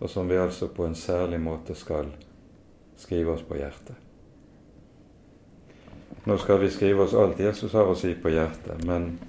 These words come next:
det er altså slik at han selv ved flere anledninger legger et veldig ettertrykk på noe av det han sier. Så følger det neste verset: «Tal vennlig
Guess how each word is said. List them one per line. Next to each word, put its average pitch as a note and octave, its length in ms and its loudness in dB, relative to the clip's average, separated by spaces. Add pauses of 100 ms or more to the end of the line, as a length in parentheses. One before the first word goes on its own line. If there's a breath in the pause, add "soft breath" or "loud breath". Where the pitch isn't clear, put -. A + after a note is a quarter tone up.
(340 loud breath)
det G#2 80 -2
er G2+ 120 6
altså F#2+ 280 -2
slik A2+ 360 -2
at - 200 -6
han F#2 200 -2
selv A#2 480 -2 (340)
ved F#2+ 140 -2
flere F#2+ 400 2
anledninger E2 720 2 (280 loud breath)
legger E2+ 340 0
et E2 100 -4 (160)
veldig F#2+ 480 4
ettertrykk - 580 -4 (540)
på F2 100 -4
noe E2+ 220 2
av D#2 100 -2
det D#2 140 -4
han C#2+ 120 -8
sier. - 320 -10 (2250 loud breath)
Så - 160 0
følger A2 360 8
det F#2+ 140 4
neste F#2+ 380 2
verset: F2+ 580 0
«Tal G2+ 420 4
vennlig F2 640 2